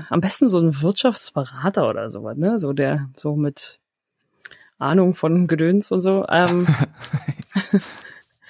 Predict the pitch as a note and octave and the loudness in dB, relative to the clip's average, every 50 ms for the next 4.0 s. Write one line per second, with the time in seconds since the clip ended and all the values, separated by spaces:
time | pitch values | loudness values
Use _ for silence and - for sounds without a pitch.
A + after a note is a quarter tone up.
0 | - - - - - - F#3+ G3+ G#3 G#3 G#3 G3+ G3 G3 G#3 - A3+ A#3 B3+ A3+ | -20 -18 -18 -2 2 4 6 6 6 6 4 2 4 2 4 4 6 4 6 6
1 | A3 G#3 F#3 - A3 G#3+ E3+ E3+ F3 F3 E3+ F#3+ F#3+ F#3+ E3+ E3+ E3+ F#3 G3 F#3+ | 6 6 6 6 4 6 4 4 2 2 2 2 2 4 4 4 2 2 -2 -4
2 | - - - F3+ F#3+ F#3 - G3 G3 G3 F#3+ F#3 F3+ F3+ - - - E3+ E3+ - | -6 -10 -4 -4 -4 -2 0 -2 0 2 2 2 2 2 0 0 -2 -2 -2 -2
3 | - F3 - - - F#3+ F3+ F3 F3+ F#3 F3+ F3 E3+ - - C4+ E4+ - _ | -2 -2 0 2 4 4 4 4 4 4 4 2 0 0 -4 -4 -4 -4 _